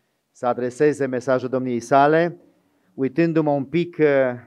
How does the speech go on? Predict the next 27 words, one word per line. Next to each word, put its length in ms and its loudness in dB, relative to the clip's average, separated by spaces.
peste 280 -6
volumele 540 0
de 120 -2
poezii 460 -2
pe 180 -2
care 680 0
domnia 440 -2
sa 500 2
le-a 200 0
scris 240 -4
în 100 -4
decursul 400 -4
timpului, 520 -2
văd 320 0
una 240 -2
interesantă 760 -2
din 180 -6
o 60 -6
mie 160 -4
nouă 120 -4
sute 120 -8
optzeci 260 -6
și 80 -14
unu, 120 -8
Stare 320 -2
de 100 -2
urgență, 760 -4